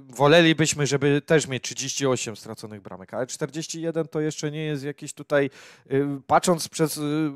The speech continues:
pozycję w tabeli zespołów, które mają o trzy bramki mniej stracone, to jest jeden mecz niekiedy do, do rozegrania, tak? I można dostać zero trzy i, i, i, i ma się straconych bramek czterdzieści jeden, tak?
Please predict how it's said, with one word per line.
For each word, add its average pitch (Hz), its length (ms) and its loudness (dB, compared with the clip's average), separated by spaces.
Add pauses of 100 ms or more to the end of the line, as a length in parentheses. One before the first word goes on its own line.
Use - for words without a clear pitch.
pozycję 143 520 2
w - 40 -12
tabeli 113 560 0 (320)
zespołów, 127 460 2
które 135 280 -2
mają 139 460 0
o 131 120 -16
trzy - 280 0
bramki 131 420 -2
mniej 117 240 -10
stracone, 110 580 -8
to 131 140 -10
jest 131 120 -8
jeden 170 240 4
mecz 165 440 2
niekiedy 101 400 -14
do, 101 240 -10 (480)
do 110 140 -2
rozegrania, 104 600 -2
tak? 123 220 -6
I 123 40 -8
można 120 260 -6
dostać 120 320 -4
zero 117 260 0
trzy 139 380 -2
i, 120 200 -4 (480)
i, 117 120 -6
i, 117 720 -4
i 117 60 -4
ma 113 240 -4
się 110 180 -6
straconych 110 500 -10
bramek 107 300 -4
czterdzieści 104 600 -12
jeden, 87 320 -6
tak? 107 200 -6